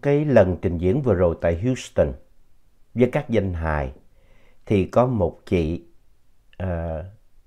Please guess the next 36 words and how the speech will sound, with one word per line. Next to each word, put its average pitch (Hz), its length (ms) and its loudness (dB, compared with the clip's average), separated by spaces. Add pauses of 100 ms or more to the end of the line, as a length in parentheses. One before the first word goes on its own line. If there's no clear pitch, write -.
(120)
đã 98 160 2
gửi 104 380 2 (100)
tặng 80 280 -2
cho 95 80 -6
Việt 82 240 -10
Thảo 90 440 -6 (1200)
tiền 107 200 4
mặt. - 160 -6 (2250)
Nói 147 200 8
rằng, 95 280 4 (320)
ờ, 85 340 -8 (100)
"Cảm 143 220 4
ơn 107 300 4 (220)
anh 110 160 0
Việt 87 200 -2
Thảo 82 300 -2
về 107 160 -2
những 87 160 -4
câu 92 260 -2
chuyện 87 220 -4
ma." 90 360 -2 (1200)
Thì 95 480 -2
khi 127 240 2
chị 120 120 4
đưa 127 240 4
tôi 110 180 -4
nhận, 78 320 -2 (800)
tôi 110 140 -2
có 127 80 4
hỏi 92 380 0
là 107 120 0
"Xin 95 260 -6
nói 92 160 -2
biết 120 200 -6
rõ 82 180 -2
tên 110 480 2